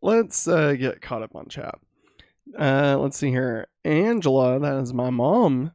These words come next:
was in the chat. She said, "Hi, I liked and shared. Love y'all. Good night." Good night, Mom. Uh, Matt Z R in the chat says,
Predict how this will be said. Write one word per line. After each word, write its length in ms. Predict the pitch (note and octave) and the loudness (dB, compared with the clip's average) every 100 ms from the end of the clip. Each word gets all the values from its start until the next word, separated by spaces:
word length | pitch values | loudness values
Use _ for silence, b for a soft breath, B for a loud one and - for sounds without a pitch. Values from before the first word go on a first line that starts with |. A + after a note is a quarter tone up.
| - | -8
was 160 | C3+ | -4
in 80 | B2+ | -2
the 80 | B2+ | -4
chat. 220 | C3 A#2+ | -4 -6
She 80 | - | -4
said, 160 | C3 | -4
"Hi, 420 | B2+ E3 G3 A3 - | -2 2 2 2 2
I 120 | C#3 | 0
liked 340 | C3 D#3+ G3 | 2 0 -2
and 100 | G#3+ | -6
shared. 320 | G#3 C3 B2 B2 | -2 0 0 -2
Love 240 | D3 E3 | -2 0
y'all. 220 | C#3 A2+ | 0 -2
Good 160 | A#2 B2 | -4 -2
night." 240 | C#3+ G#2 b b b | -2 -4 b b b
Good 80 | - | -2
night, 220 | G3 B3+ | 0 2
Mom. 340 | F#3 D#3 D3+ F3 _ _ _ _ _ _ _ | 2 2 0 -4 _ _ _ _ _ _ _
Uh, 260 | - C3+ C3+ | 0 2 2
Matt 420 | C#3 C#3 G3 G#3 | 2 2 2 0
Z 280 | D#3 C3+ E3+ | -2 2 4
R 420 | D#3+ A#3+ A3+ C3 | 4 4 4 2
in 80 | B2+ | 2
the 80 | A#2+ | -2
chat 380 | - C3 C3 - | -2 -2 -2 -4
says, 260 | D3 C3 | -4 -4